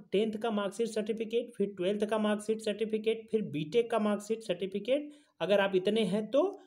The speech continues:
अगर एमटेक हैं तो एमटेक का भी आपको मार्कशीट सर्टिफिकेट, पीएचडी हैं तो पीएचडी का भी आपको मार्कशीट सर्टिफिकेट,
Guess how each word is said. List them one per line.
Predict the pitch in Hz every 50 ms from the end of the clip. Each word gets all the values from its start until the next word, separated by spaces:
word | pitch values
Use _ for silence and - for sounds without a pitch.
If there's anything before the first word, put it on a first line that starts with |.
| _ _ _ -
अगर | 180 196 233 240
एमटेक | - 196 196 208 208 233 277 277 - 254
हैं | 294 302
तो | 302 294
एमटेक | - - 180 175 185 180 - 196 190 - -
का | 185 170
भी | 170 202 208
आपको | 175 165 156 156 - - 226 226 190 175 160 156 135 147
मार्कशीट | 151 147 151 151 - 202 208
सर्टिफिकेट, | 208 - 175 180 190 180 190 190 214 214 214 214 -
पीएचडी | 180 170 165 165 175 220 226
हैं | 208 220 214
तो | 220 226
पीएचडी | 220 220 196 170 156 156 160 175 170
का | 175 180 160
भी | 156 208 220
आपको | 185 147 147 - - 214
मार्कशीट | 185 143 127 131 - 202 208
सर्टिफिकेट, | 208 202 160 143 - 156 151 147 147 226 240 247 247